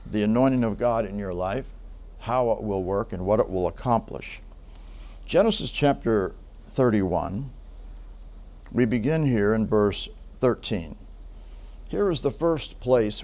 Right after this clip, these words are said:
where we see about this word anointed you, the first use of it. He says, "I am the God of Bethel,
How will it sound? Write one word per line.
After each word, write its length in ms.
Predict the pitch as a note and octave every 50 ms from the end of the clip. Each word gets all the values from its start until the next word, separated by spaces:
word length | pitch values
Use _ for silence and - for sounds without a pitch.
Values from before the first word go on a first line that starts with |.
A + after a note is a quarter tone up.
| -
where 200 | - B2 B2 A#2
we 160 | A2+ G#2+ A2 G2
see 560 | - - - E3 D#3+ C3 A2 F#2+ - A2 G#2+ - - - - - - - - -
about 380 | - - - A#2 A#2 A#2 A2 -
this 220 | - G#2 G#2+ -
word 380 | - G#2 A2+ A#2 A2+ A2 G#2+ G#2+ -
anointed 520 | - G#2 G2+ A2+ A#2+ A#2+ A2+ G#2 F#2 F2+
you, 340 | F2+ F2+ F2+ F#2+ G2+ - - -
the 100 | - F#2
first 360 | - - B2+ B2 - - -
use 240 | A2 B2+ B2 - -
of 120 | F2+ F2 G2
it. 120 | - - - - - - - - - - - - - - - - -
He 100 | - C#3
says, 260 | C#3 - F3+ D#3+ - -
"I 180 | E3+ G3 G#3+
am 120 | G#3+ G3+ E3+
the 100 | E3 E3
God 300 | C#3 D3+ D#3 D#3+ D#3 C#3+
of 180 | A#2 F2+ E2
Bethel, 520 | - C3+ B2+ - - F#2 F2 G#2+ D3 -